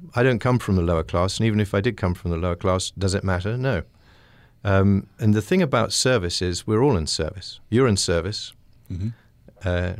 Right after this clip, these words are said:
Speaker 1: we're in service. Everybody's in service in one way or another. Even the boss is in service. If it weren't for the boss being in service, then there'd be no employees in the domestic front.
Speaker 2: Mm-hmm.
Speaker 1: So, and the, one of our, one of our standards is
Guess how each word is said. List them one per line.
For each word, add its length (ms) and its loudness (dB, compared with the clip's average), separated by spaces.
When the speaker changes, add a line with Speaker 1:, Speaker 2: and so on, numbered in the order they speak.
Speaker 1:
we're 240 2
in 100 0
service. 480 -4
Everybody's 520 -2
in 80 -4
service 420 -4
in 100 -2
one 200 2
way 100 0
or 20 0
another. 300 0
Even 200 0
the 80 2
boss 280 0
is 120 -2
in 100 -6
service. 580 -6
If 100 -4
it 80 0
weren't 240 0
for 80 -10
the 80 0
boss 240 0
being 220 0
in 80 0
service, 440 -2
then 180 0
there'd 140 0
be 140 0
no 160 2
employees 560 0
in 80 0
the 60 -2
domestic 440 -4
front. 300 -6
Speaker 2:
Mm-hmm. 220 -10
Speaker 1:
So, 500 0
and 160 2
the, 380 0
one 180 0
of 160 0
our, 300 2
one 160 2
of 60 2
our 100 4
standards 600 -2
is 260 -6